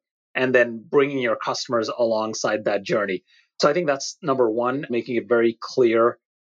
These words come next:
because as long as the customer knows that you are collecting it for a specific reason, like driving more relevancy and curation, you're okay. And you can see that very strongly in, uh, opt-in channels like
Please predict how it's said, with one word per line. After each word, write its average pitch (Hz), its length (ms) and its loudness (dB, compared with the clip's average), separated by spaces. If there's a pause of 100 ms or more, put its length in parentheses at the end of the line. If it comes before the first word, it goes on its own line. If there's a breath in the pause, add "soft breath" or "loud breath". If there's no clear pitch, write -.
(200)
because 135 340 2
as 123 100 -8
long 160 220 -2
as 131 80 -6
the 123 80 -2
customer 123 480 -4
knows 175 360 -2 (160)
that 113 300 -2
you 123 300 2
are 107 460 0 (440)
collecting 131 380 -2
it 120 100 -6
for 117 200 0
a 104 40 -2
specific - 460 -2
reason, 156 360 0
like 107 200 -2
driving 117 320 0
more 107 160 0
relevancy 147 540 0
and 104 120 -10
curation, 151 540 0 (560)
you're 160 140 6
okay. 160 240 0 (320)
And 139 240 -2
you 147 80 -4
can 165 120 2
see 190 220 -2
that 139 340 2
very 127 240 2
strongly 123 600 -2 (100)
in, 113 320 -4
uh, 123 180 -2
opt-in 120 380 -6
channels 107 540 -4
like 104 200 0